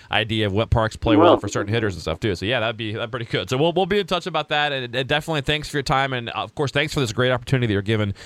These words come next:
Speaker 1: uh, the kids of, of the Kansas City area, and not just K C, though, anywhere, anybody. That's a good thing, too. Anybody hearing this on the internet, too, you, I mean, it doesn't matter if you live in Paducah, Kentucky, or, you know, Pinta County, New York, <laughs> right? Anything works.
Speaker 2: Oh,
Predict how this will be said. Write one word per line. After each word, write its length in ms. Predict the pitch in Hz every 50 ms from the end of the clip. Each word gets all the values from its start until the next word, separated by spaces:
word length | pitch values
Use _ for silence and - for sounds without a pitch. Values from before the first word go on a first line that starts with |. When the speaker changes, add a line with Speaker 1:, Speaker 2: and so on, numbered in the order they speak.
| - - -
Speaker 1:
uh, 120 | - 101 98
the 80 | 90 107
kids 360 | - - 135 123 120 117 107
of, 160 | 113 110 107 107
of 180 | - 101 104 98
the 80 | 104
Kansas 320 | - - 120 117 101 101 -
City 180 | 117 110 92
area, 300 | 101 107 107 113 120 131
and 180 | 135 123 120 127
not 140 | 151 165 -
just 160 | 147 131 -
K 160 | - 151 123
C, 160 | - 220 254
though, 100 | 254 117
anywhere, 400 | 101 147 214 285 190 120 90 98
anybody. 280 | 151 190 214 240 214 - - 180
That's 240 | 175 - 233 - -
a 40 |
good 140 | 190 254 -
thing, 140 | - 175 131
too. 100 | - 196
Anybody 320 | 127 170 214 247 240 196
hearing 320 | 147 - - 180 208 247 226
this 180 | 180 147 -
on 80 | - 143
the 60 | 135
internet, 340 | 135 190 254 214 143 98 87
too, 120 | - 196
you, 180 | 160 139 165 165 -
I 20 | 143
mean, 100 | 143 143
it 40 |
doesn't 140 | 143 160 151
matter 160 | 160 156 156
if 80 | 147 135
you 80 | 156 143
live 160 | 151 151 139
in 80 | 131
Paducah, 340 | - 123 120 165 180 - 175 -
Kentucky, 500 | - 143 123 - 165 170 - 160 160 160
or, 220 | 139 117 107 104 - - - - - - -
you 60 | 110
know, 160 | 120 127 135 120
Pinta 340 | - - - 180 175 - -
County, 400 | - 170 160 165 165 160 156 151
New 320 | 135 123 117 117 120 131
York, 380 | 139 156 165 160 127 - - - - - - - 190 -
<laughs> 320 | - 254 - - 240 233 -
right? 260 | 202 196 214 269 -
Anything 300 | - 185 185 185 208 185
works. 480 | 196 202 190 147 - - - - - - _
Speaker 2:
Oh, 140 | - 139 151